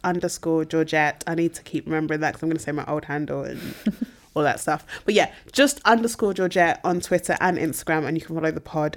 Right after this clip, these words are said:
at just the tip pod, pod on Twitter and Instagram as well. I,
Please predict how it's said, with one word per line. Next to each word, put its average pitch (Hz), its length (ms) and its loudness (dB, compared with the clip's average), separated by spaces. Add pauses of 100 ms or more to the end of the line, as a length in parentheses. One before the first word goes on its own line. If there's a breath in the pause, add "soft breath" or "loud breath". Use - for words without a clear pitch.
at 147 220 0
just - 240 -4
the - 80 -4
tip - 260 -8
pod, - 220 -6 (540)
pod 156 360 2 (800)
on 190 140 2
Twitter 202 340 0
and 190 140 -2
Instagram 180 560 0
as 180 160 -4
well. 214 640 6 (880 loud breath)
I, 220 1000 6